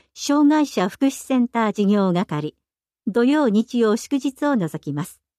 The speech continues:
電話三九零五の七一二一番、ファックス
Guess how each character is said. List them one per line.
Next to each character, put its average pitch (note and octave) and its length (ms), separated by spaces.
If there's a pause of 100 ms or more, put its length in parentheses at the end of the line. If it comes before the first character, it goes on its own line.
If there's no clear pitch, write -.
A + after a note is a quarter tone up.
(360)
電 F#3 280
話 F3+ 180
三 C#4+ 260
九 C4 260
零 A3+ 200
五 G#3+ 240
の F3+ 260
七 G#3 280
一 B3 320
二 A3 240
一 A3+ 300
番、 D#3 280 (420)
フ B3 80
ァ - 40
ッ - 40
ク - 80
ス F3 220